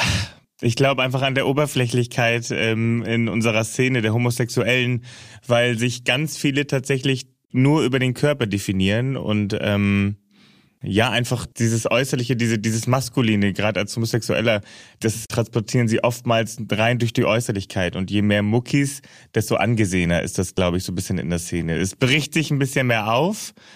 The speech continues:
es wird ein bisschen vielfältiger, aber, ähm, ich glaube auch, ähm, dass deine <laughs> These stimmt,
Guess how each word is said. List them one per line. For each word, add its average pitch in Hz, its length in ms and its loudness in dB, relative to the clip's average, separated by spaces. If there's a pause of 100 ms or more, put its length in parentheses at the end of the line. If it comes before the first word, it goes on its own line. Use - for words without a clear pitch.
(120)
es 107 180 -2
wird - 140 2
ein 127 60 -6
bisschen 127 200 0
vielfältiger, 139 800 0
aber, 113 360 0
ähm, 101 180 -2
ich 117 120 -4
glaube 120 320 2
auch, 143 380 0
ähm, 110 220 -2
dass 113 200 -2
deine 113 300 0
<laughs> - 0 -
These 127 420 2
stimmt, 147 440 0